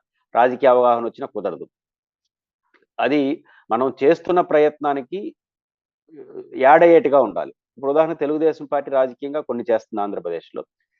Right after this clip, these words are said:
జనసేన కొన్ని చేస్తుంది, బీజేపీ కొంత చేస్తుంది, వామపక్షాలు కొన్ని చేస్తున్నాయి.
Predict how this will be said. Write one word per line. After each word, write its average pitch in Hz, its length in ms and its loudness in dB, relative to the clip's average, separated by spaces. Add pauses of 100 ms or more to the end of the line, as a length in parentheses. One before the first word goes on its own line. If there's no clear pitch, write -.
(180)
జనసేన 156 440 0
కొన్ని 131 280 -4
చేస్తుంది, 120 320 -2
బీజేపీ 131 420 -4
కొంత 113 240 -8
చేస్తుంది, 113 680 -6 (380)
వామపక్షాలు 147 540 2
కొన్ని 104 260 -6
చేస్తున్నాయి. 80 420 -12